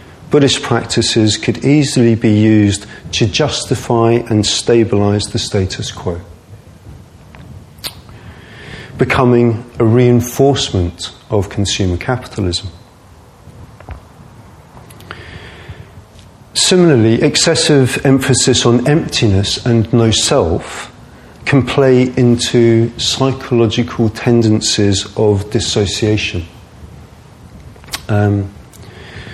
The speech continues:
where the, the profound teachings of non-attachment,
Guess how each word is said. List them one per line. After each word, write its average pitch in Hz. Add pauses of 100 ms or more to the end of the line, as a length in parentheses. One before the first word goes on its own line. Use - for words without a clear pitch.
(640)
where 123
the, 120
the 120
profound 123
teachings 120
of 113
non-attachment, 113